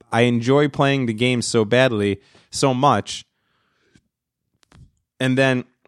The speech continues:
when I finally beat them, there's, there's just this empty, empty feeling. It's, it's pretty much akin to getting drunk at a bar, picking up a girl, bringing her home,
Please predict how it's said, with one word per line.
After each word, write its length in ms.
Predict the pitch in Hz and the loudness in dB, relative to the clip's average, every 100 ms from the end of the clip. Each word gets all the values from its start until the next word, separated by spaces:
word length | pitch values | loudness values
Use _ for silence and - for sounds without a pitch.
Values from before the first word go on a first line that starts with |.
| _ _ _ _ _ _ _ - | _ _ _ _ _ _ _ -4
when 180 | 143 131 | -2 0
I 140 | 127 | 0
finally 360 | - 147 147 127 | 0 -2 -2 -4
beat 300 | 110 151 - | -4 -6 -4
them, 380 | 101 98 98 - | -4 -4 -6 -12
there's, 560 | - 117 117 113 110 - _ _ - - _ | -4 2 4 4 0 -6 _ _ -20 -20 _
there's 340 | - 123 120 107 | -2 0 0 -2
just 300 | 123 117 - | -4 -4 -6
this 160 | 113 - - | -8 -8 -8
empty, 640 | 135 143 - 120 107 104 - - | -4 -4 -4 -4 -4 -6 -10 -6
empty 360 | 123 117 113 | -4 -4 -4
feeling. 460 | 107 - 117 95 90 | -4 -2 -2 -2 -4
It's, 200 | 104 - - | -6 -8 -8
it's 200 | 170 - | -8 -6
pretty 260 | - 294 | -6 -4
much 280 | 294 208 - | 0 0 -2
akin 460 | 131 - 135 123 110 | -6 -2 0 0 -2
to 480 | - 107 104 98 - _ _ _ _ _ | 0 2 2 -2 -6 _ _ _ _ _
getting 300 | - 123 123 | 0 0 0
drunk 300 | 117 120 113 | -2 -2 -2
at 80 | 117 | -2
a 40 | 107 | -2
bar, 580 | 104 101 101 98 98 - _ _ _ | 2 4 4 2 0 -6 _ _ _
picking 320 | - 117 117 | -2 0 0
up 140 | 110 110 | 0 -2
a 60 | |
girl, 580 | 98 101 98 95 95 95 _ _ _ - | 0 2 4 4 2 -2 _ _ _ -4
bringing 260 | 113 110 107 | 0 0 0
her 140 | 104 | 0
home, 520 | 104 98 95 92 92 | 0 0 -2 -4 -6